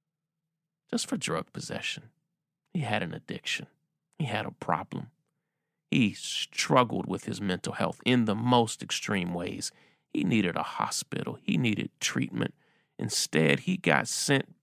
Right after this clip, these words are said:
basically to a torture facility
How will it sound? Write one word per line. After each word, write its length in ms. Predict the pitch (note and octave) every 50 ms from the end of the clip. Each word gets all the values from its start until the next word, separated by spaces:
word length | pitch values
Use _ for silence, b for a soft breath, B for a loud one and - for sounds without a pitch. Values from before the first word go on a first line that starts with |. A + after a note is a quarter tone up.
| _
basically 720 | - A3+ A3+ A#3+ - - A3 G3 - G#3 G3 F3+ D#3 D3 C#3 _ _ _ _ _ _ _ _ _
to 180 | - - - D#3+ -
a 200 | A#2+ A#2+ A2 - _ _ _
torture 560 | - - - - C4 B3 - - - F#2 D#2
facility 840 | - - - - - - - - - F#2 F#2 - - - - -